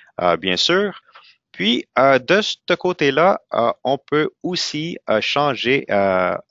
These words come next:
voir, euh, le, la carte, puis faire un zoom in, puis un zoom out. Là maintenant aussi, euh, sur, euh, cette section-là, on a des options,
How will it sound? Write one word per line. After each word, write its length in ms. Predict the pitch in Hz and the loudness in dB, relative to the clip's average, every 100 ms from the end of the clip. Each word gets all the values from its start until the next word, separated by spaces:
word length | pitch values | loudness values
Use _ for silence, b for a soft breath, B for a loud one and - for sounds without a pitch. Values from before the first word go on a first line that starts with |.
| _ _ _ | _ _ _
voir, 760 | 98 104 131 135 127 110 95 | -14 2 6 8 8 6 4
euh, 120 | 92 90 | 2 0
le, 480 | 95 95 92 92 90 | 0 0 0 -2 0
la 160 | 95 | -2
carte, 340 | - 127 165 _ | 0 0 -2 _
puis 140 | 113 | -10
faire 260 | 107 117 117 | 0 2 2
un 120 | 98 | 0
zoom 260 | 92 113 117 | -4 -6 -4
in, 140 | 143 | -4
puis 120 | 156 | -4
un 100 | 113 | -6
zoom 260 | 92 98 87 | -6 -8 -10
out. 260 | 80 - - _ _ _ _ _ _ _ _ _ _ _ _ _ _ _ _ _ _ _ _ _ _ _ _ _ _ _ _ B B - _ _ _ _ _ _ _ _ _ _ _ | -12 -14 -20 _ _ _ _ _ _ _ _ _ _ _ _ _ _ _ _ _ _ _ _ _ _ _ _ _ _ _ _ B B -20 _ _ _ _ _ _ _ _ _ _ _
Là 120 | 170 | 0
maintenant 280 | 202 180 196 | 2 2 2
aussi, 380 | 165 - 185 185 | 0 0 2 6
euh, 320 | 151 139 131 | 6 6 6
sur, 320 | 123 175 151 | 4 0 0
euh, 200 | 143 139 | 4 4
cette 260 | 123 156 147 | 4 0 0
section-là, 560 | 139 - 139 135 165 156 | -4 -2 -2 2 2 2
on 60 | |
a 60 | 131 | 0
des 160 | 123 113 | -2 -2
options, 540 | - - 143 156 151 | -4 -4 -4 -4 -6